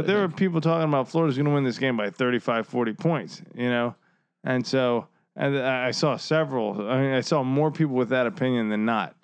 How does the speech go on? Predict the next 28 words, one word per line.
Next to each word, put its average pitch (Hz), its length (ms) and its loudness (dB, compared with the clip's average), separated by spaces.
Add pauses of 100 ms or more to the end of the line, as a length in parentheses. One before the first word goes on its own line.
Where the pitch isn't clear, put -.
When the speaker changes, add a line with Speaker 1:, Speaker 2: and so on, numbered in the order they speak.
(280)
Speaker 1:
But 190 160 2
Speaker 2:
you 156 40 0
know? - 80 0
Speaker 1:
you 160 120 4
also 190 340 2
have, 139 500 0 (580)
when 165 140 2
I 220 140 2
look 202 240 2
at 175 100 2
it 165 120 4
as 139 200 2
what 143 160 0
I'm 127 140 -2
saying 113 340 -4
here, - 240 -12 (400)
like, 139 160 -2
we 151 100 2
know 170 120 2
U 165 240 2
S 147 120 0
C 160 140 2
is 139 80 2
struggling 120 420 0
right 110 160 -2
now. 95 220 -6
We 104 120 -6
know, 120 340 -2